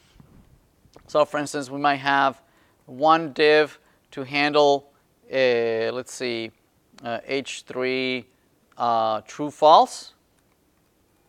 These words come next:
true, false. So let's, uh, let's implement four of these. True, false, we have, uh, fill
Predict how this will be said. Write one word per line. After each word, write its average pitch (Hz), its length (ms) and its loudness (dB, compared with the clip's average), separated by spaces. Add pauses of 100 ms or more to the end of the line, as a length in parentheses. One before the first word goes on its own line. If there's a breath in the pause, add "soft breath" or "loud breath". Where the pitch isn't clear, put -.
(260)
true, - 160 -18
false. 175 540 0 (800)
So - 120 -10
let's, 151 160 -2
uh, 151 160 2
let's 147 200 -6
implement 143 360 -8 (200)
four 190 340 4
of 143 60 2
these. 139 340 -4 (460 soft breath)
True, 127 140 -14
false, 180 580 6
we 143 80 -6
have, 123 280 0
uh, 113 280 2
fill 135 520 -2